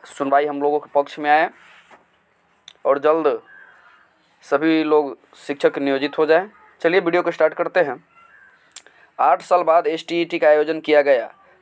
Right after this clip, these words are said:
पास होने के बाद भी बेरोजगारी है, अब नौकरी की उम्र भी निकली जा रही है।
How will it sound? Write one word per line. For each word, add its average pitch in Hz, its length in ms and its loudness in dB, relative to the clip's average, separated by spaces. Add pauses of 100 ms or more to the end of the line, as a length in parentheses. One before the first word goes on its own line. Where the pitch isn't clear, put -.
(100)
पास 165 300 2
होने 170 160 -2
के 165 140 -4
बाद 151 280 2
भी 160 100 -8
बेरोजगारी 139 540 0
है, 110 200 -12 (380)
अब 165 180 0
नौकरी 165 420 -2
की 175 120 -8
उम्र 175 240 -4
भी 165 140 -6
निकली 160 320 -8
जा 139 220 4
रही 127 240 -6
है। - 180 -14